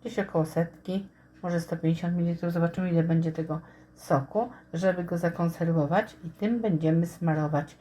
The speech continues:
niegojące się rany. Będziemy przykładać na, y, żylaki, obrzęki. I to bardzo dobrze wraca cały system do normy. Także bardzo proszę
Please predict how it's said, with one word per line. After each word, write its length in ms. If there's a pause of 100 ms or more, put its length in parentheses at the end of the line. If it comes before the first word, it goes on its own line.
(300)
niegojące 600
się 200
rany. 400 (500)
Będziemy 380
przykładać 640
na, 180
y, 1040
żylaki, 680 (220)
obrzęki. 840 (560)
I 120
to 320
bardzo 480
dobrze 540 (140)
wraca 640 (500)
cały 340
system 580 (280)
do 200
normy. 420 (480)
Także 380 (220)
bardzo 400
proszę 500